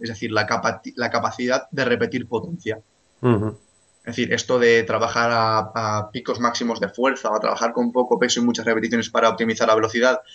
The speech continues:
Speaker 1: pues lo hemos dejado un poco al lado. Entonces, ¿qué hacemos? Trabajar en la curva fuerza-velocidad justo en la mitad,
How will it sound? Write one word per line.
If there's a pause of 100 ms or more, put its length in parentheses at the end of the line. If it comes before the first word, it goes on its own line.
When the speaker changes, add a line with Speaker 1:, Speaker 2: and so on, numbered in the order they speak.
(300)
Speaker 1:
pues
lo
hemos
dejado
un
poco
al
lado. (340)
Entonces,
¿qué
hacemos?
Trabajar
en
la
curva
fuerza-velocidad
justo
en
la
mitad,